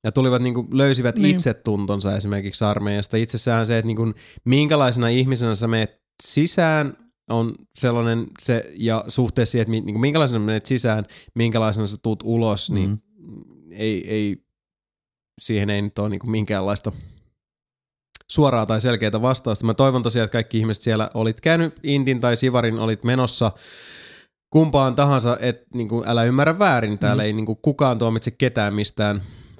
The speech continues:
Speaker 1: mistään tota valinnoista, mitä tekee, ja,
Speaker 2: Ei.
Speaker 1: ja siis molemmissa on ehdottomasti puolensa. Pääasia se nyt loppujen lopuksi on vielä tässä maailmantilanteessa, kun meitä ei ole kukaan usuttamassa sinne
Speaker 2: Mm.
Speaker 1: rajalle,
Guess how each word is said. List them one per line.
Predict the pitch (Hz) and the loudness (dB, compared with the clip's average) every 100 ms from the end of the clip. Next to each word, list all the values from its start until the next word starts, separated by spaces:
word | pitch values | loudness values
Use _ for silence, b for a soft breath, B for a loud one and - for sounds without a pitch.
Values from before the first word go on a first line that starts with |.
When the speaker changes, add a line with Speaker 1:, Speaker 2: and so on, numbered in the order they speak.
| B | B
Speaker 1:
mistään | 117 110 - 113 104 | -2 -2 0 -2 0
tota | 107 - 110 104 B B B B _ - - | -4 -2 -2 -2 B B B B _ -10 -2
valinnoista, | 226 233 185 165 139 | 2 2 2 0 0
mitä | 123 113 | 0 0
tekee, | 123 - 110 | -2 0 0
ja, | 107 107 | 2 2
Speaker 2:
Ei. | 165 | 0
Speaker 1:
ja | 107 | 0
siis | 107 | 0
molemmissa | 127 160 147 123 - | 2 4 4 2 0
on | 117 | 0
ehdottomasti | 123 117 117 113 - - | 0 -2 -2 -4 -4 -4
puolensa. | 143 127 113 120 - - | 0 0 0 -2 -6 -2
Pääasia | 127 120 113 113 | 0 0 0 -2
se | 113 117 - | -2 -4 -6
nyt | 101 113 | -12 -4
loppujen | 117 117 110 | -4 -2 -2
lopuksi | 110 107 104 113 | 0 -2 -2 -4
on | 104 B B _ | -4 B B _
vielä | 156 170 | 2 4
tässä | 175 - | 2 2
maailmantilanteessa, | 156 156 135 117 117 107 110 - | 2 4 2 0 -2 0 -2 -2
kun | 110 | -2
meitä | 113 110 107 | -2 0 -2
ei | |
ole | 107 | -2
kukaan | 123 117 110 | -2 -2 -2
usuttamassa | - 165 156 - 104 104 - - | 2 2 2 0 -4 -2 -4 -6
sinne | 101 98 | -2 0
Speaker 2:
Mm. | |
Speaker 1:
rajalle, | 95 104 95 101 | 2 2 2 0